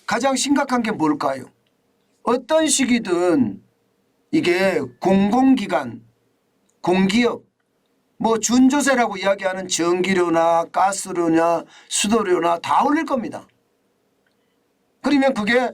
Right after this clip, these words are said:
누구한테 다가오나요? 국민들한테 다 다가옵니다. 안 올리면 망할 거니까.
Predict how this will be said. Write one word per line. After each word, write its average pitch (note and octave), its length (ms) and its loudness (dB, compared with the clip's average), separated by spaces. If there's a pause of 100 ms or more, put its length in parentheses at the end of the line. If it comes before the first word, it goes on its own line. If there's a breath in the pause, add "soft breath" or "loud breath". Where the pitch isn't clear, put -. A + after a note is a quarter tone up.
누구한테 B3+ 460 0
다가오나요? G3 600 -2
국민들한테 C4+ 760 0
다 - 480 -6 (260 soft breath)
다가옵니다. E3 640 -4 (540)
안 A3 220 0
올리면 A3 760 0 (200 soft breath)
망할 B3+ 380 0
거니까. - 480 -10